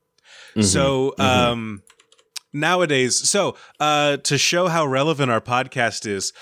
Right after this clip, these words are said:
Speaker 2: uh, I can say if I were a journalist writing a story about how, uh, Alex Jones's lawyer, uh, let his, uh, text messages go to the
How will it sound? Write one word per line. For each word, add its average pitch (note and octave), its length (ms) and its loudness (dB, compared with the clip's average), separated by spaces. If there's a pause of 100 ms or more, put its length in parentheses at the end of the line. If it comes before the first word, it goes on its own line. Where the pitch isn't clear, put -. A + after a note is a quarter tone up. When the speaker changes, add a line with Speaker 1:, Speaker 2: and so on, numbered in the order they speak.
(180)
Speaker 2:
uh, - 60 -6
I A#2 180 2
can A#2 160 -6
say A#2 200 0
if A#2 120 -2
I D#3+ 120 0
were F3+ 120 2
a C#3+ 60 0
journalist B2 460 -2
writing A2+ 200 -2
a A2 40 -6
story A#2 340 -2
about A2+ 300 -2
how, A2 380 0
uh, G#2 440 -2
Alex A2 340 -2
Jones's A2 520 -4
lawyer, B2 400 2 (280)
uh, B2 360 2
let A#2+ 320 0
his, B2+ 560 0 (340)
uh, C3 400 4
text C#3 320 0
messages D#3 540 0
go C3+ 340 0
to C3+ 260 -6
the C3+ 320 -4